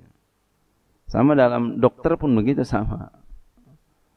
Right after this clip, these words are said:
Ya, dokter, ya, kalau memang orangnya baik, ya baik. Kalau nggak baik,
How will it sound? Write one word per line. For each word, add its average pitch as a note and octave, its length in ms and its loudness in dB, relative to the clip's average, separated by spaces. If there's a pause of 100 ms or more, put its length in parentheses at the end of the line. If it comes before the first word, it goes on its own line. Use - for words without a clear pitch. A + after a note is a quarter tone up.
(320)
Ya, G2 400 -6 (360)
dokter, A#2+ 720 -4 (2750)
ya, A2 160 -10 (4000)
kalau A#2 240 -2
memang A#2 320 0
orangnya A#2 320 -2
baik, A2 400 0
ya G#2+ 80 0
baik. G2 480 -4
Kalau G#2+ 160 -2
nggak G#2+ 220 -2
baik, B2 260 0